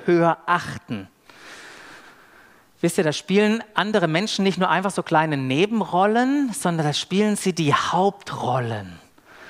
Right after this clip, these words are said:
Darum geht's. Gemeinschaft, und das finde ich so schön, das befreit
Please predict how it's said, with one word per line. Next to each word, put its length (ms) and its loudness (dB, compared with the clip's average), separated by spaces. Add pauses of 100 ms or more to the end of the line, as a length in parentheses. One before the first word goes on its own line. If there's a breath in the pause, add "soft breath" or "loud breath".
(680 loud breath)
Darum 400 0
geht's. 380 -6
Gemeinschaft, 840 0
und 180 -2
das 140 -2
finde 240 -2
ich 80 -8
so 100 -6
schön, 380 -2
das 140 -6
befreit 840 -2